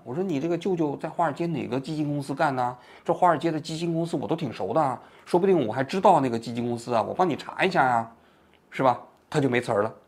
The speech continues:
为什么？因为实际上那华尔街的投资，那个比特币的衍生品，那我是知道的，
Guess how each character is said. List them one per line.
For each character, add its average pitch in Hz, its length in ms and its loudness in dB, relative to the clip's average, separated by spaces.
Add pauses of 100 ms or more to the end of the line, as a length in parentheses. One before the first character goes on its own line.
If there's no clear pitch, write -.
(420)
为 143 140 2
什 113 80 -2
么？ 104 120 -4 (600)
因 240 180 4
为 233 160 4
实 - 200 2
际 208 120 0
上 151 260 2 (140)
那 175 140 4
华 165 160 8
尔 156 100 10
街 151 140 2
的 143 60 0
投 135 220 0
资， 135 320 2 (280)
那 170 140 2
个 143 120 4
比 117 180 -2
特 139 160 0
币 156 160 2
的 120 80 -2
衍 101 240 -2
生 139 140 0
品， 113 240 -6
那 196 140 6
我 117 120 2
是 110 160 -4
知 170 160 0
道 185 140 -2
的， 110 100 -12